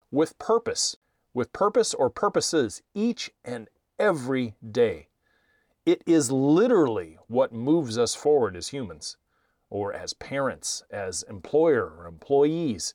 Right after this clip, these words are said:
Purpose. You know something? Without purpose, things like, uh, depression, anxiety, and other maladies tend to creep in. But when you have purpose, we are always defining our day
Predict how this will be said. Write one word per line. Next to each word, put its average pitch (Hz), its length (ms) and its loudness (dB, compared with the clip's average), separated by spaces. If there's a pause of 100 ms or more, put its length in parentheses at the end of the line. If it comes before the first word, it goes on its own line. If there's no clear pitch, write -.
(160)
Purpose. - 800 -4 (340)
You 139 100 -2
know 196 100 4
something? 214 340 2 (100)
Without 139 720 -2
purpose, - 560 0 (140)
things 208 540 0
like, 165 400 0
uh, 143 320 4 (800)
depression, 127 560 -2 (460)
anxiety, 113 760 -2 (680)
and 117 140 -4
other 143 180 2
maladies 127 580 0
tend 139 220 -6
to 127 80 -6
creep 135 320 -6
in. 120 260 -4 (300)
But 120 160 -2
when 131 240 0
you 131 200 0
have 175 420 0
purpose, 135 680 0 (560)
we 127 120 0
are 131 120 2 (100)
always 190 520 4
defining 143 680 -4
our 120 200 -4
day 107 420 -4